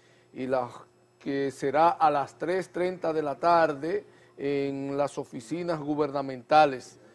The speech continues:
de Atomayor, que están en la calle Palo Hincado. Pues sí que muchísimas gracias a la doctora eh, Simón por la invitación y le deseamos de verdad, de todo corazón, el mayor de los éxitos. Resulta que ella,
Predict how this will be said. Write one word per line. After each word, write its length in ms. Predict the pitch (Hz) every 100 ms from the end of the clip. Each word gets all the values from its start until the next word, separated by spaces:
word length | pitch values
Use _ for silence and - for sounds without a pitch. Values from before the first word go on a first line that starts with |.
| _
de 380 | - 127 127 127
Atomayor, 640 | 123 127 135 190 247 214 156
que 100 | 123
están 280 | - 123 139
en 140 | 139
la 100 | 135
calle 380 | 139 135 135 131
Palo 260 | 131 131
Hincado. 480 | 131 107 123 117 107 - _ _ _ _
Pues 140 | -
sí 240 | - 135 139
que 260 | 147 147 -
muchísimas 680 | 135 127 160 151 170 147 123
gracias 640 | 147 160 165 - 131 117
a 60 | 123
la 80 | 123
doctora 880 | 123 - - 143 147 147 139 127 123 _ _ _
eh, 200 | - 135
Simón 640 | 123 - 123 143 151 143
por 180 | 120 131
la 120 | 131
invitación 640 | 139 135 139 156 185 220 240 - - _
y 100 | 139
le 140 | 135
deseamos 800 | 131 135 - 135 147 151 139 123
de 100 | -
verdad, 440 | 123 127 127 143 135
de 100 | 127
todo 360 | 123 143 156
corazón, 640 | 151 147 143 - 180 185 180 _ _
el 200 | - 135
mayor 540 | 123 123 123 143 151 135
de 120 | 131
los 200 | 120 -
éxitos. 500 | 120 120 120 135 120
Resulta 580 | 135 123 170 180 185 175
que 260 | 175 175
ella, 260 | 170 160